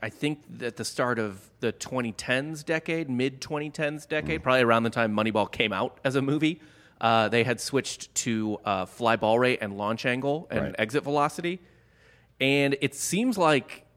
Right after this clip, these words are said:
Speaker 1: that's exactly what Anthopoulos went after with this Braves outfield,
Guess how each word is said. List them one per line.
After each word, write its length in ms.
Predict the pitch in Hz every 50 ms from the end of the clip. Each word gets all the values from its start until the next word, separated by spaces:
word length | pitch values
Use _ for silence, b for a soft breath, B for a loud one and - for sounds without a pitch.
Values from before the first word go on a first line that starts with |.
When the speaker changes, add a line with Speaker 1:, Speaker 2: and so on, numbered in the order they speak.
| _ _ _ _ -
Speaker 1:
that's 200 | 127 135 - 139
exactly 400 | 120 104 131 127 123 - 139 127
what 140 | 117 117 110
Anthopoulos 580 | 104 101 95 - 120 123 - 101 98 87 - 110
went 160 | 113 104 110
after 320 | 127 139 139 - 104 92 92
with 160 | 98 92 _
this 120 | - - -
Braves 300 | - 117 107 101 92 117
outfield, 480 | 120 143 - - - 98 85 87 95